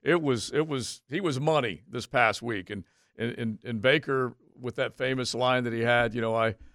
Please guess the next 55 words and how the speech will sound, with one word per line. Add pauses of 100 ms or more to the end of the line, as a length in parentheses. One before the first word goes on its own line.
(120)
I
woke
up
feeling
dangerous."
He,
he
can
get
a
little
full
of
himself,
and
we'll
find
out
whether (280)
that's
gonna (460)
help
the
Jags
get
off
the
schneid. (320)
All
right,
let's
get
into
the
one
o'clock
hour,
and
we'll
get
to
that
recruiting,
combo, (260)
coach,
program,
all
that
stuff
coming
up (220)
with
our
college
football.